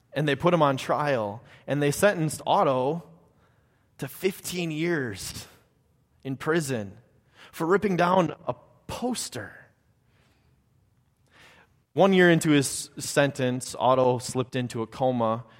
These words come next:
and he was transported back to the United States, where he passed away. Now, now there's a lot of outrage surrounding this news story, and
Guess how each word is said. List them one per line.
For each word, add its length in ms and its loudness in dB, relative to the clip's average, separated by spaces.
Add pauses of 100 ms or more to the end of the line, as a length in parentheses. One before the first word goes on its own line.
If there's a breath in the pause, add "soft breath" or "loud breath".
(200 soft breath)
and 140 -6
he 80 -4
was 100 -6
transported 540 -6
back 200 0
to 40 -16
the 60 -6
United 360 -4
States, 600 -10
where 160 -8
he 120 -12
passed 480 -12
away. 440 -10 (480)
Now, 180 0
now 160 8
there's 300 4 (340 loud breath)
a 60 0
lot 220 8
of 60 0
outrage 640 6
surrounding 920 0 (580)
this 260 -2
news 240 -2
story, 560 -6 (340)
and 380 -6